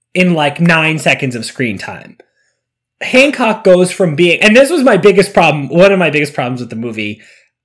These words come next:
Hancock goes from being actually evil, like, he's not, like, kind of a hooligan, he's not, like, kind of disregarding people's, you know, business, he's not kind of going too f-, he's an evil, he's, he's, has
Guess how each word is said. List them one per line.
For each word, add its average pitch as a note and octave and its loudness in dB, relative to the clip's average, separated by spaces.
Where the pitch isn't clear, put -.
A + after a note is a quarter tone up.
Hancock C#4+ 2
goes G3 4
from F3 -2
being D3 -4
actually G3 0
evil, - -8
like, D3 -4
he's C4 4
not, E4 2
like, - 0
kind A#3 -2
of G3+ 4
a G3+ 4
hooligan, E3+ 4
he's E3+ -4
not, B3+ -2
like, - 2
kind F#3 -2
of F3+ 2
disregarding C#3+ -2
people's, B2+ -8
you C3 -8
know, A2 -6
business, C3 -4
he's F#3+ 0
not B3 0
kind F#3 0
of F3+ 0
going E3 0
too D#3 -2
f-, C#3+ -6
he's B3+ 2
an A#3+ 0
evil, E3+ 0
he's, D#3+ -4
he's, G#3 0
has - -2